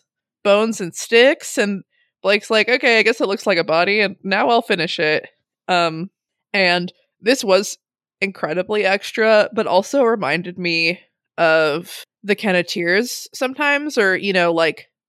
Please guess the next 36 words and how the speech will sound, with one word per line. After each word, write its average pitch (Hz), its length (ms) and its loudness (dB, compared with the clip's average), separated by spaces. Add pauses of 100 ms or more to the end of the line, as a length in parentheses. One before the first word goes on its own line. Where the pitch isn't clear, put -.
also 254 340 2
Alistair 196 640 0
in 190 220 -2
this, 196 400 -4 (440)
um, 180 340 -2
story, 196 560 0
when 196 180 -2
you're 180 140 0
trying 180 460 0
to, 196 160 -6
like, 160 380 -2 (280)
ma-, 180 300 -2 (120)
do 202 140 0
something 202 300 -2
big 170 200 2
and 170 220 -2
impactful, 196 680 0 (100)
you 185 160 -4
want 170 220 -4
the 196 80 -8
spirits 170 500 -2
to, 196 100 -10
like, 160 420 -4 (300)
help 196 320 -4
you, 254 240 2
and 208 160 2
part 180 160 0
of 175 80 -4
that 180 140 0
is 180 120 -4
just, - 200 -8
like, 165 120 -2
s-, - 200 -16 (340)
being 175 480 0 (440)
extra 185 800 0
and 180 220 -6